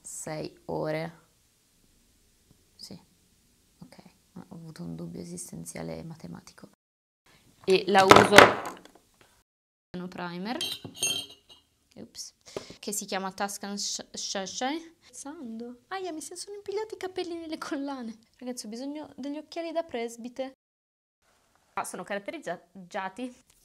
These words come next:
Sto volando. Oh, ehm,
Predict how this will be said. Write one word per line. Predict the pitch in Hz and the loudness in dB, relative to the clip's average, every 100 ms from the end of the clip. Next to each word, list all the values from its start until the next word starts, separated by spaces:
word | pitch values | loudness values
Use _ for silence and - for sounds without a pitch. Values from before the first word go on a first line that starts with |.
| - - - - - - - _ _ _ - - - - - - - - - - - - - - - - - - - - - - - - - - - - - - - - | -16 -12 -12 -14 -20 -20 -20 _ _ _ -20 -20 -20 -20 -20 -20 -20 -20 -20 -16 -6 0 2 0 -2 -6 -10 -18 -20 -20 -20 -16 -16 -16 -20 -20 -10 -8 -10 -20 -20 -20
Sto | - - - 247 202 | -20 -12 -8 -6 -4
volando. | 196 196 202 214 214 - - | -6 -8 -8 -10 -10 -14 -4
Oh, | 214 208 - | -2 -2 -4
ehm, | 190 185 180 180 175 | -4 -2 -2 -2 -4